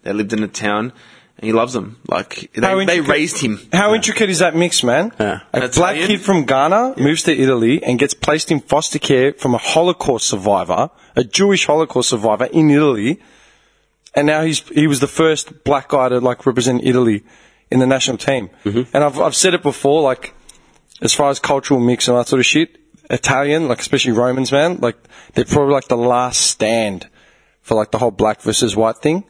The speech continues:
Speaker 3: Yeah.
Speaker 2: Like that imperialism thought, like,
Speaker 3: Yep,
Speaker 2: thought
Speaker 3: yep,
Speaker 2: process.
Speaker 3: yep,
Speaker 2: They,
Speaker 3: yep, yep.
Speaker 2: they are the last stand. I go, "Who would have ever thought a black, a Ghanaian
Speaker 3: Would play for the
Speaker 2: would,
Speaker 3: national
Speaker 2: for the
Speaker 3: team.
Speaker 2: national team would be pulling on the Azura, like, blue and white." Like,
Speaker 1: Proud.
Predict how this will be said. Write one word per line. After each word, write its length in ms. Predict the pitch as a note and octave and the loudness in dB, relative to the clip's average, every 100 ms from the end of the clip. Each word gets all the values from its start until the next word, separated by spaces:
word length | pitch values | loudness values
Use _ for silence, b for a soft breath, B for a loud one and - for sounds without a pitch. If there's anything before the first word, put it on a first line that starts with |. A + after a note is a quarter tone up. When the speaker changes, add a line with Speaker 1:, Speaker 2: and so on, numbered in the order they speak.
| _ | _
Speaker 3:
Yeah. 100 | G#2+ - - | -6 -4 -4
Speaker 2:
Like 140 | A#2 | -2
that 100 | C3 | 0
imperialism 640 | B2 - A#2+ A#2+ B2 A#2 A2 | -2 0 2 2 2 0 -2
thought, 300 | - A#2 B2 | 0 0 0
like, 200 | A2+ A2 | -2 0
Speaker 3:
Yep, 60 | |
Speaker 2:
thought 80 | A#2 | -2
Speaker 3:
yep, 60 | B2+ | 0
Speaker 2:
process. 340 | C#3+ G#2+ F#3 | 0 0 0
Speaker 3:
yep, 80 | A2 | 0
Speaker 2:
They, 60 | C3 | 0
Speaker 3:
yep, 60 | A#2+ | 2
yep. 60 | C#3+ | 2
Speaker 2:
they 140 | E3+ | 2
are 60 | E3+ | 0
the 80 | B2+ | 0
last 360 | C3+ D#3+ D#3 | 2 0 -2
stand. 360 | - D3 C3+ A2 | -2 0 0 -2
I 60 | |
go, 120 | A2 B2 | 0 2
"Who 140 | E3 | 2
would 160 | G#3 F3+ | 4 2
have 120 | D#3+ | 2
ever 160 | D#3+ D3+ | 0 -2
thought 480 | - C#3 B2 B2+ B B B | 0 2 2 -2 B B B
a 80 | G2+ | -4
black, 440 | - B2 C#3+ - | 0 0 0 -4
a 80 | C3+ | -6
Ghanaian 640 | A2+ C3 C#3+ C3+ G#2+ C#3 - | -2 -2 0 -2 -2 -4 -4
Speaker 3:
Would 120 | G2 | -4
play 160 | G#2+ G2+ | -2 -2
for 100 | - | 0
the 80 | |
Speaker 2:
would, 60 | G2+ | 0
Speaker 3:
national 400 | F#2+ - G2+ F#2+ | 0 0 -2 0
Speaker 2:
for 120 | D3 | 0
the 80 | C#3 | 2
Speaker 3:
team. 80 | C#3 | 2
Speaker 2:
national 380 | D#3 D3+ E3 D3 | 2 0 0 0
team 180 | D#3+ C#3 | 0 0
would 100 | B2+ | 0
be 80 | C3 | -2
pulling 360 | - D3 C#3+ | 0 2 2
on 160 | C3+ C3 | 2 2
the 80 | A#2+ | 2
Azura, 380 | A2 C#3 C#3 | 4 4 4
like, 140 | B2+ A#2+ A2 - | 2 -4 -10 -2
blue 240 | B2 C3+ | 2 2
and 80 | B2 | 2
white." 260 | A#2+ A#2+ - | 2 0 0
Like, 140 | B2 | -2
Speaker 1:
Proud. 440 | C#3 B2+ G#2 F#2 | 0 0 -2 -6